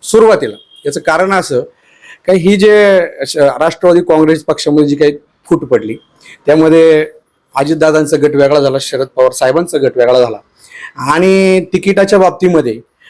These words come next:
मग या ठिकाणी ही जागा पवार साहेबांना द्यायचं ठरलं आणि मग पवार साहेबांचा निश्चितच या भागामध्ये उमेदवार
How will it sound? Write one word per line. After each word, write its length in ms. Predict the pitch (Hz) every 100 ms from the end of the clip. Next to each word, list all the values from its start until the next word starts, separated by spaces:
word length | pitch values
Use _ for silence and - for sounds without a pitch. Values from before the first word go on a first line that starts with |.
| -
मग 140 | 147 170
या 160 | 175
ठिकाणी 640 | 180 156 165 175 180 175 -
ही 140 | 131 170
जागा 380 | 160 156 165 175
पवार 360 | - 160 180
साहेबांना 420 | 185 180 170 180
द्यायचं 320 | 170 170 156 180
ठरलं 360 | 156 120 113 123 _ - - -
आणि 380 | 156 180 185 - - - _ -
मग 100 | 185
पवार 300 | 190 185 208
साहेबांचा 640 | 202 196 202 196 208 208 190 - -
निश्चितच 460 | 190 214 233 247 214
या 180 | 208
भागामध्ये 480 | 208 170 180 196 196
उमेदवार 480 | 185 196 202 208